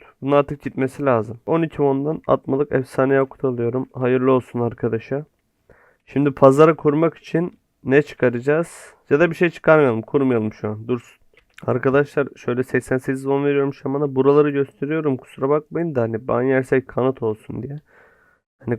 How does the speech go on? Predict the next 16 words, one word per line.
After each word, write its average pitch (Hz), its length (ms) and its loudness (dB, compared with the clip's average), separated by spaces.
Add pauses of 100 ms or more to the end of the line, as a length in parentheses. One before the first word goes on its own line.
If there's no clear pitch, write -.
yoksa 120 280 -6
kuramıyorum 131 520 0
pazar. 104 440 -8 (440)
Arkadaşlar 127 640 0
şöyle 139 500 -2 (260)
Yakut'umuzu 131 580 -2
on 127 180 0
dört 120 180 -2
ondan 127 300 -2
pazara 120 380 0
ekledim. 113 400 -4 (640)
Lan 143 240 6
bir 165 120 0
deneyeyim 175 380 4
dedim 190 280 4
oldu. 175 500 2